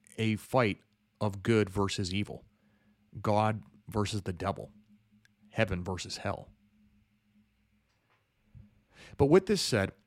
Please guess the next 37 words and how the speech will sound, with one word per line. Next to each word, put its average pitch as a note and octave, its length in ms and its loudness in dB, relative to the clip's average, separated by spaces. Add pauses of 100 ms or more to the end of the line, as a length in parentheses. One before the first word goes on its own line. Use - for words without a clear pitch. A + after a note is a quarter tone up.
(320)
the C3+ 180 0
importance F3+ 520 0
of D3 100 -2
these B2 200 -2
negotiations F#2+ 760 0
and F#2+ 80 -4
agreements F2+ 400 -6
cannot F2+ 300 -4
be E2+ 100 -6
overstated. - 580 -10 (540)
The A#2 80 -2
Concordat C#3 400 4
of A2+ 100 0
eighteen A2+ 260 0
oh G#2+ 40 0
one F2+ 300 0 (160)
would A2+ 420 2
prove C3+ 280 0
to B2 80 -6
be F2 220 -8 (140)
one G#2 140 -2
of G2+ 40 0
the G2 60 -2
most F#2+ 180 -4
important A2 360 -4
domestic G#2+ 420 -6
legislative G#2+ 540 -4
decisions F2 400 -6
of F2 80 -12
Napoleon's F2 500 -6
reign, A2 320 2 (560)
and B2 160 0
one F#2+ 320 0 (120)
which G2+ 280 -2
was F2 380 -4 (240)
greatly E2+ 500 -4
needed. F2 360 -8